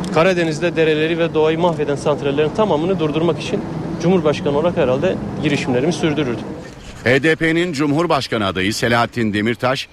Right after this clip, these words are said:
Speaker 2: Diyarbakır'da hem pedal çevirdi hem rakiplerine mesaj verdi. Demirtaş, Bisiklet ve Doğa Sporları Kulübü'nün etkinliğine katıldı. Hasankeyf, Munzur, Karadeniz'in dereleri ve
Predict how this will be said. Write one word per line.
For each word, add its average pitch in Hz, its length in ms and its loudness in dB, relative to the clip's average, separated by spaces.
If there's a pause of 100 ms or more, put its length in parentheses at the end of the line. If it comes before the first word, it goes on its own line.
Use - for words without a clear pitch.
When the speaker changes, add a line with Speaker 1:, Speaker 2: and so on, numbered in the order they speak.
(200)
Speaker 2:
Diyarbakır'da 127 680 0
hem 143 180 -2
pedal 143 340 -2
çevirdi 131 500 0 (260)
hem 123 240 0
rakiplerine 120 600 -2
mesaj 117 420 -2
verdi. 92 280 -2 (320)
Demirtaş, 117 520 0 (300)
Bisiklet 143 480 -4
ve 139 140 2
Doğa 135 200 2
Sporları 117 460 -2
Kulübü'nün 110 440 0
etkinliğine 104 560 0
katıldı. 90 480 -4 (920)
Hasankeyf, 139 580 0 (180)
Munzur, 110 380 0 (240)
Karadeniz'in 135 680 0
dereleri 110 440 0
ve 131 160 2